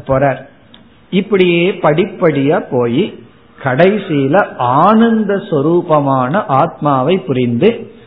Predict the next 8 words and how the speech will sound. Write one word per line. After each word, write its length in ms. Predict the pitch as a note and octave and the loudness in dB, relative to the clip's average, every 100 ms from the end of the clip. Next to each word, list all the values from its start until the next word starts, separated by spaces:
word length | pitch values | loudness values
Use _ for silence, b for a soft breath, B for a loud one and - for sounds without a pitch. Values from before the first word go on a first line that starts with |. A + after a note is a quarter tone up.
| B _ | B _
அந்த 420 | C#3 F#3 B3 A3 | -2 2 2 2
பிரம்மன் 680 | D#3 C#3+ D#3+ F#3+ E3+ C3 C3+ - _ | 0 0 2 2 0 -2 -6 -12 _
ஆனந்த 600 | C3 B2 E3 G#3+ A#3+ A#3+ A3+ | -6 -2 2 2 2 2 2
சொரூபமான 1040 | - E3 E3+ F3 D#3+ D3+ D3 C#3 D3 G#3 | 2 2 2 4 2 4 2 2 0 -2
ஆத்மா 840 | D3 C3 D3+ D3 - C3+ D3+ B2+ - | 0 2 2 -2 -2 0 2 0 -2
என்று 360 | D3 B2 - | -2 0 -2
புரிந்து 500 | - C#3+ A#2+ A#2 A3 | -2 -2 -2 -2 -2
கொள்கிறார். 760 | B2+ A#2+ - G#2+ A2+ C3 A2+ | -2 -4 -4 -4 0 0 -2